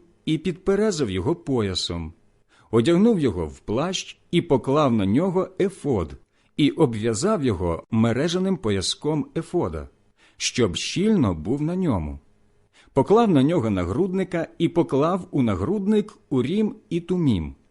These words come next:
Вклав на голову йому завій, а зверху на ньому, спереду, золоту плиточку, святу корону, як заповідав Господь Мойсеєві.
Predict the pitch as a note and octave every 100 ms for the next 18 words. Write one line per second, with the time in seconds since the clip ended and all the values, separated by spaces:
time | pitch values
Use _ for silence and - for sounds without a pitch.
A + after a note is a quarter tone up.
0 | _ _ _ _ _ _ D2+ - A#2+ D#3+
1 | B2 A#2+ F#2+ D#3+ B2 A2 G#2+ A2 B2+ A#2
2 | - F2 G2 E2 A2+ F3+ - _ _ B2
3 | G#2+ G2 F3 A3 - E3+ B2 A2+ E2+ D2
4 | C#2+ - - F#3+ G#3+ C#3+ E2+ D2+ - -
5 | _ F#2 A#2+ F3+ F#3+ A#3+ F3+ D3 A2+ G2
6 | - - D#2+ C#2 _ _ _ - G2 G2+
7 | G3+ G3+ G3+ F3+ G2+ D#2+ C#2+ _ _ _
8 | _ F#2+ D3 B2+ G#2+ C#3+ A#2 F2 C3 G3
9 | G#3 A#2+ E2 D#2+ - F#2+ A#2 D3 D3+ _
10 | F2 G2+ D3 - B2 F2 D2+ D2